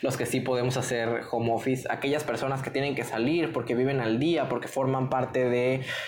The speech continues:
eh, la fuerza laboral, eh, informal, etcétera.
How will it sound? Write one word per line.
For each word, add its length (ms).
eh, 960
la 100
fuerza 300
laboral, 800
eh, 280
informal, 760
etcétera. 640